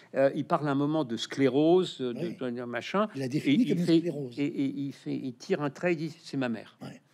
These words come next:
Speaker 1: Hein. Bon. Donc, euh, donc, donc là, euh, de nécrose et de
Speaker 2: Mm.
Speaker 1: sclérose, et cetera, c'est ma mère. Donc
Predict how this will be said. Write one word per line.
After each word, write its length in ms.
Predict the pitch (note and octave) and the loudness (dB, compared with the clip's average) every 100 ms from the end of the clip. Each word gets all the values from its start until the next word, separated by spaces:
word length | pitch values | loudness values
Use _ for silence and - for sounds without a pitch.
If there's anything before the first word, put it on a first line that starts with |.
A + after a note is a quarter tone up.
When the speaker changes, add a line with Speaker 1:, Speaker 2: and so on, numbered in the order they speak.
| - | -16
Speaker 1:
Hein. 80 | C3+ - - | -16 -16 -6
Bon. 80 | C3 - - - | -6 -6 -14 6
Donc, 220 | G3+ G3 | 8 12
euh, 160 | G#3 D#3+ - - - - | 12 12 6 -16 -12 4
donc, 220 | E3 E3+ D#3 E3 | 6 6 0 0
donc 220 | E3 E3 | 2 4
là, 360 | F#3+ G#3+ A3 - | 8 10 8 6
euh, 720 | - D3+ C#3+ C#3 C3 B2 C3 B2+ | 2 6 6 6 4 0 -4 0
de 160 | C3+ | 6
nécrose 560 | E3 F#3 - F#3 G3+ D3+ | 10 10 8 8 10 8
et 60 | C3 | 0
de 80 | |
Speaker 2:
Mm. 240 | C3 A2 - | -2 -4 -6
Speaker 1:
sclérose, 640 | - D#3+ B2 C3+ C#3 C#3 | -4 -2 0 -2 -4 -6
et 60 | A2+ | -12
cetera, 320 | - A#2 C3 | -12 -10 -8
c'est 120 | C#3 | -8
ma 140 | B2 A#2 | -8 -8
mère. 140 | G#2+ - - - - | -10 -16 -20 -20 -4
Donc 260 | F#3 G#3 - | 4 4 2